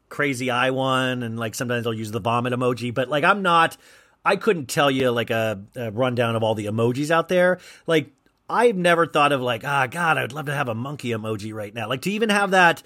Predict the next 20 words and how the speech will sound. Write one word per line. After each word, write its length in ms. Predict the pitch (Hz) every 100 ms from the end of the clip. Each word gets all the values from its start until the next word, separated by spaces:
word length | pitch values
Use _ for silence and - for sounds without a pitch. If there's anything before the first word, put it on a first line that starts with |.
| - -
and 160 | 165 175
the 80 | 180
way 220 | 196 254
she 200 | - 196
thought 260 | - 202 202
of 60 |
it, 80 | 165
she 100 | -
was 100 | 190
like, 240 | 175 165 349
"You 60 |
know, 420 | 269 190 185 190 - _ _
I 80 | 208
thought 160 | 226 220
it 60 |
was 120 | 156
cute," 600 | - - 233 226 220 180 196
and, 160 | 170
like, 680 | 160 156 151 131 - - -
her, 280 | 156 185